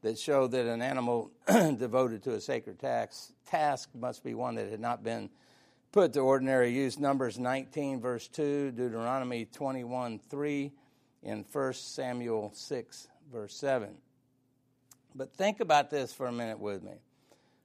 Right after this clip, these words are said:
This young donkey had never been ridden. It's never had a rider on its back. It's never had a sack of corn on its back.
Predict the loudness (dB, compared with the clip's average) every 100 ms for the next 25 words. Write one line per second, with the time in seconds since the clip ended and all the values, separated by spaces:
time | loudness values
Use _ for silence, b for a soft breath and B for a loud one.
0 | -8 -6 2 6 6 6 10 10 10 6
1 | -2 -4 -8 _ -4 -2 4 4 2 2
2 | 2 2 0 -6 -8 0 2 2 -2 -4
3 | -4 -4 -4 0 4 4 2 2 4 4
4 | 2 2 4 2 0 -2 -4 0 0 0
5 | -4 -6 0 2 0 -2 -6 -4 -4 -6
6 | -4 -2 -2 -2 -4 -4 -6 0 2 0